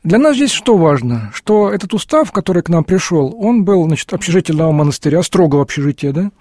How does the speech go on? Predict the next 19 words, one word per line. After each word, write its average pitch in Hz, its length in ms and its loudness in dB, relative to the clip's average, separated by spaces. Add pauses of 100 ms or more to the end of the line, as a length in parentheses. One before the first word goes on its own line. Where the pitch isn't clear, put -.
(640)
И 190 100 0
у - 20 4
него 285 140 2
было 240 200 2
две 220 180 0
части. 117 440 -4 (580)
Первая 170 340 2
часть — - 260 -6
это - 140 -12
ктиторская 208 600 -2
часть, - 460 -6 (180)
в 202 120 -14
которой, 262 540 -2 (100)
м, 196 160 -8
описана, 196 720 -2 (720)
ну, 277 160 -12
как 139 100 -14
сказать, - 320 -8
э, 160 340 -8